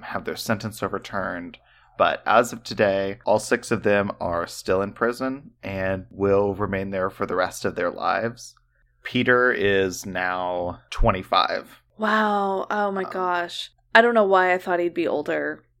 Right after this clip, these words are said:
Speaker 2: That's not how math works, but it's so tragic what happened to him and his family.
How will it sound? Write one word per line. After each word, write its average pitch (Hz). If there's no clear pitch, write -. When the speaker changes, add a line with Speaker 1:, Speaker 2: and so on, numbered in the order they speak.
Speaker 2:
That's 185
not 185
how 180
math 165
works, 156
but 160
it's 233
so 269
tragic 269
what 214
happened 214
to 202
him 202
and 220
his 226
family. 214